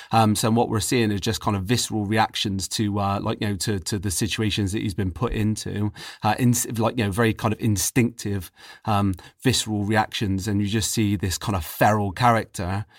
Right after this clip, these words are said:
And then what will happen when you're able to kind of give that person a platform of voice and education, uh, to be able to articulate, uh,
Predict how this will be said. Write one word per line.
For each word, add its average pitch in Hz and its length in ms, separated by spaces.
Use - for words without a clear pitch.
And 104 160
then 107 380
what 120 140
will 110 100
happen 107 560
when 113 160
you're 117 100
able 120 300
to 113 140
kind 113 200
of 107 60
give 120 180
that - 180
person 110 300
a 98 40
platform 107 480
of 95 80
voice 117 300
and 104 100
education, 101 760
uh, 101 300
to 98 140
be 110 100
able 110 160
to - 120
articulate, 110 840
uh, 101 200